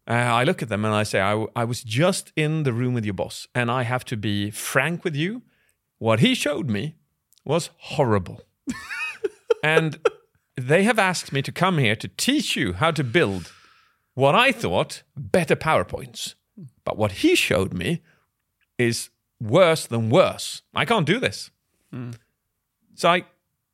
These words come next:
Speaker 1: I can't stay here. I can't be here with you. And then they lean forwards and they say, "We know. It's just a Korean thing. We actually get our salaries judged based on how good our PowerPoints in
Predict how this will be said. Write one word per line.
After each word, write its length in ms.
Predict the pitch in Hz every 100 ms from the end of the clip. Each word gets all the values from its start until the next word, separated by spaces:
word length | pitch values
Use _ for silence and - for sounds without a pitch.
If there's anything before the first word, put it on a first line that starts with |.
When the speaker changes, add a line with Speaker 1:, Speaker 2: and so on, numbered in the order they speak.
| _ _ _ -
Speaker 1:
I 60 | 127
can't 240 | 190 165
stay 240 | - 123 160
here. 180 | 95 92
I 100 | 117
can't 200 | 147 113
be 160 | 151 131
here 140 | 90
with 180 | 98 101
you. 160 | 113 117 _ _
And 140 | 117 117
then 120 | 117
they 200 | 107 104
lean 280 | 120 127 117
forwards 320 | - 110 104
and 80 | 98
they 100 | 95
say, 240 | 95 90 - _ _ _
"We 100 | - - -
know. 380 | - - - _ _ _ _ _ _
It's 240 | 113 - -
just 380 | 143 139 - 107
a 40 |
Korean 520 | - 113 131 160 131
thing. 380 | 107 175 165 117 - _ _ _ -
We 280 | 117 147 -
actually 600 | 151 143 - - - - -
get 240 | - 123 -
our 180 | 113 107
salaries 600 | - - 175 151 110 - 131
judged 640 | - 156 - - - - _ _ -
based 360 | 139 143 - 92
on 100 | 104
how 240 | - 123
good 240 | 107 117
our 140 | 113 107
PowerPoints 600 | - 143 135 113 107 -
in 200 | 67